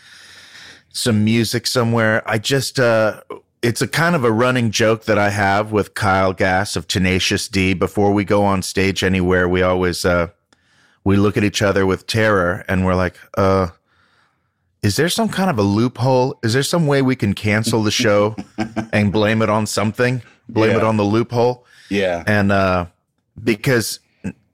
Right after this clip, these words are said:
Speaker 1: no matter how much we love it, there's always that little bit of dread right before you go on stage because, um, uh, there's a fight or flight aspect to performance, to live performance,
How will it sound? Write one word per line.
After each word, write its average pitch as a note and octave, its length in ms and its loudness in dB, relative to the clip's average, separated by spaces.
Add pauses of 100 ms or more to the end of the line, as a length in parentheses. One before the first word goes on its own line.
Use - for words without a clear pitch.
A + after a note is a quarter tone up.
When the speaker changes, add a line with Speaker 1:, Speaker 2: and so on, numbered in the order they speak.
Speaker 1:
no A#2 200 0
matter C#3 220 2
how D3+ 160 0
much E3 240 0
we A2+ 140 2
love A#2 340 0
it, F#2+ 220 0
there's G2 200 -2
always D#3+ 480 -2
that F#2 200 -4
little F3+ 320 0
bit F3+ 200 0
of C#3 140 -2
dread A2 500 0 (360)
right C3+ 280 2
before D#3 300 0
you C3+ 160 2
go B2+ 140 2
on B2 180 0
stage G#2+ 560 -2
because, G#2 540 0
um, G2 380 0 (1200)
uh, F2+ 380 0 (360)
there's A2+ 280 0
a A#2 60 -2
fight C3 520 -4
or A#2 160 2
flight A2+ 720 -2 (120)
aspect - 1040 -2
to A2 140 -2
performance, F#2+ 680 -2
to - 140 -4
live F#2+ 340 0
performance, F2+ 680 -2